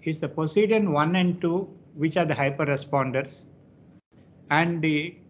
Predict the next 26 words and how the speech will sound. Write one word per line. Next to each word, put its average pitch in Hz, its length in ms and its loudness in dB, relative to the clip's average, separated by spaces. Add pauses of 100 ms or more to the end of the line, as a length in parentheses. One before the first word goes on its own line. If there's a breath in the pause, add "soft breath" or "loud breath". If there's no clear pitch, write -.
Poseidon 220 640 -2
three 190 220 4
and 190 200 0
four 165 380 -4 (160)
more 185 380 2
come 175 380 0
closely 180 460 2
to 185 140 -4
the 156 80 -2
poorer 160 300 0
responder 135 640 -2
group. 120 280 -8 (1500 loud breath)
We 175 260 4
should 226 180 2
have 190 200 6
clarity 160 540 2
on 143 220 -2
that. 127 360 -6 (160)
The 175 140 0
second 226 500 2
area 190 320 2
is 156 560 -4 (2500 soft breath)
we 233 300 4
should 233 180 0
have 185 220 4
a 190 200 0